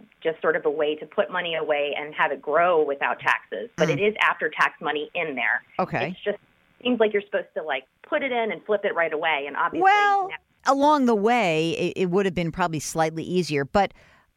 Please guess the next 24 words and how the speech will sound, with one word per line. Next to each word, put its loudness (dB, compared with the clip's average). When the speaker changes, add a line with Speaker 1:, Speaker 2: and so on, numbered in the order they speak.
Speaker 2:
I 4
don't -4
really 0
necessarily 0
see -2
that -4
there's 0
a 0
big -4
downside 0
to -2
having 0
a 0
non-deductible 0
contribution -4
that -2
you've -6
made 0
and -2
leaving 0
it -2
alone -2
necessarily. -6
Speaker 1:
Okay. 2